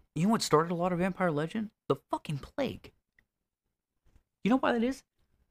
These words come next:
Because, um, plague victims can, can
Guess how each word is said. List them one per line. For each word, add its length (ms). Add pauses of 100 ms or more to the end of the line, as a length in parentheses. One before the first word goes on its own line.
(380)
Because, 1080 (800)
um, 380 (1200)
plague 260
victims 400
can, 300
can 400